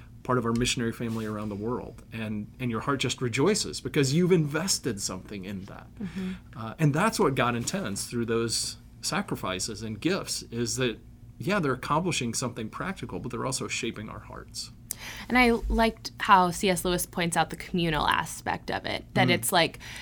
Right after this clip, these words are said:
Speaker 2: "Hey, I love this, and I'm gonna sh-, I wanna share this with you 'cause I'm so excited
Speaker 1: Yeah.
Speaker 2: about it."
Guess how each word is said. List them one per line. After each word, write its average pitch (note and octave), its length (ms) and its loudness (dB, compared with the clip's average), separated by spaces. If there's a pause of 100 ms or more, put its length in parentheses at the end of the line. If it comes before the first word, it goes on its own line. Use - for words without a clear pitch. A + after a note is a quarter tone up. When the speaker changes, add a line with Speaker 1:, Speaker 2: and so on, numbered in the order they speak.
(120)
Speaker 2:
"Hey, A3 260 4
I F#3+ 160 12
love G#3+ 320 4
this, F#3+ 300 4
and F3 120 4
I'm E3+ 120 2
gonna E3 160 2
sh-, - 180 -2
I F3+ 60 0
wanna F3+ 160 2
share D#3+ 280 4
this G#3+ 220 0
with B3+ 160 2
you B3+ 100 2
'cause - 140 -4
I'm G#3 120 2
so F3 180 0
excited G3 420 2
Speaker 1:
Yeah. F3+ 60 -2
Speaker 2:
about D#3 260 6
it." D#3 220 2